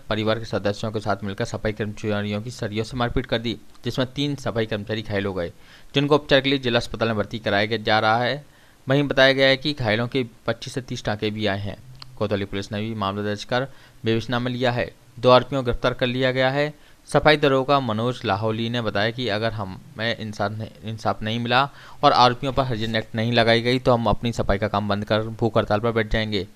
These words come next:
वहीं जिलाध्यक्ष संतोष कोड़े ने कहा कि जिन जिन लोगों ने हमारे सफाई कर्मियों को मारा है, उन सबको तत्काल पुलिस पकड़े और सख्त से सख्त सजा दे।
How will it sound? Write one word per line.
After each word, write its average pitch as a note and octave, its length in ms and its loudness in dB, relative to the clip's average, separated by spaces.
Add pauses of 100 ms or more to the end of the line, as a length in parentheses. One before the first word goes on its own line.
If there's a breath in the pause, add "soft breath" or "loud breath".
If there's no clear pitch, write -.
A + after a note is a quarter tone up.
(340)
वहीं G#2+ 220 0
जिलाध्यक्ष G#2+ 500 2 (480 loud breath)
संतोष C3+ 420 4
कोड़े A#2+ 320 8
ने A#2 160 2
कहा A2+ 360 4 (400)
कि C3+ 120 0
जिन C#3+ 300 -2
जिन C#3+ 100 2
लोगों A#2 220 4
ने B2+ 80 2
हमारे A2 200 4
सफाई G#2 240 0
कर्मियों G#2 260 -2
को G#2 80 -4
मारा G2+ 260 4
है, C3 200 0
उन A#2+ 200 -8
सबको A2+ 300 -2
तत्काल G#2 340 -2
पुलिस G#2 220 -8
पकड़े B2 340 0
और A#2+ 180 -2
सख्त - 220 -2
से B2 120 -8
सख्त - 300 -8
सजा G2+ 320 0
दे। G2+ 220 0